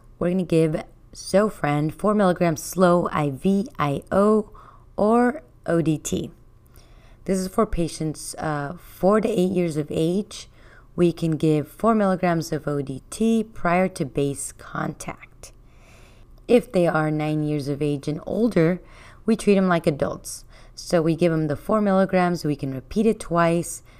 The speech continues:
for a total of twelve milligrams every ten minutes, and that's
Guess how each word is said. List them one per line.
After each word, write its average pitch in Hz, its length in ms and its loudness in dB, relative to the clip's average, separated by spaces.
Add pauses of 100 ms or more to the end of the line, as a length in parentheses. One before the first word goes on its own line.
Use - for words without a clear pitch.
(220)
for 147 200 -6
a 143 80 -2
total 202 460 2
of 147 340 -2
twelve 202 300 0
milligrams 156 760 -2 (180)
every 165 280 0
ten 147 400 -6
minutes, - 600 -12
and 151 160 -8
that's 160 220 -8